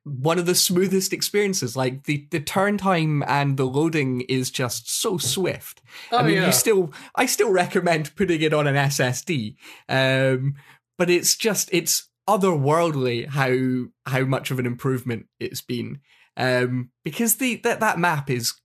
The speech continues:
Speaker 1: truly gargantuan and there are so many factions and, and leaders that you're dealing with.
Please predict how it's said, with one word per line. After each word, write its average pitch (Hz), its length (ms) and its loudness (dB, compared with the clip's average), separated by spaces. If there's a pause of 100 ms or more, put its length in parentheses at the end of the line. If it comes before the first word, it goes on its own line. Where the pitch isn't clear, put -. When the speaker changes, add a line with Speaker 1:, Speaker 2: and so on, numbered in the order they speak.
(200)
Speaker 1:
truly 226 420 -2
gargantuan 139 640 0
and 127 100 -2
there 139 80 -2
are 151 60 -2
so 170 580 0
many 135 300 -2
factions 127 640 -4
and, 117 280 -8
and 120 200 -8
leaders 123 400 -4
that 110 100 -8
you're 110 160 -6
dealing 120 380 -6
with. 110 260 -14